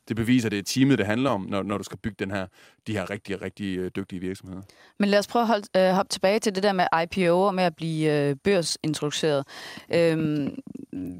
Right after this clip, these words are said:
Speaker 2: man hører jo ofte om sådan noget som Dow Jones og Nasdaq, og i Danmark taler man om C tyve. Og det er altså nogle særlige indeks, som samler aktier inden for et tema. Øh, er det korrekt, Jens Balle?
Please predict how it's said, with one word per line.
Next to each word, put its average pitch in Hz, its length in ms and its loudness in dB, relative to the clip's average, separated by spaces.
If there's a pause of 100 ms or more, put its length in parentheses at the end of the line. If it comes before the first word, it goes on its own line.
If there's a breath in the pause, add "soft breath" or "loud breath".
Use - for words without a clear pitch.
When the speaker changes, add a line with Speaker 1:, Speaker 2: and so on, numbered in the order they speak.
(120)
Speaker 2:
man 185 200 0
hører 226 220 4
jo 175 60 4
ofte - 400 0
om 160 140 0
sådan - 140 -6
noget 175 100 0
som 170 180 -2
Dow 139 200 0 (140)
Jones 196 400 2
og 139 140 -2
Nasdaq, 147 580 0
og 151 100 0
i - 20 2
Danmark 160 320 -2
taler 147 220 -2
man 139 220 -6
om 131 180 -6
C - 280 -6
tyve. 185 460 0 (360 loud breath)
Og 165 120 0
det 208 120 4
er 196 40 6
altså 185 160 2
nogle 170 120 0
særlige 190 300 2
indeks, 185 440 0
som 165 120 -2
samler 165 440 0
aktier - 260 -2
inden 165 160 -2
for 175 120 -2
et 160 120 -2
tema. 180 360 0 (640 soft breath)
Øh, 156 480 2
er 170 60 0
det 196 80 -2
korrekt, 208 320 0
Jens 185 120 -6
Balle? 175 280 -2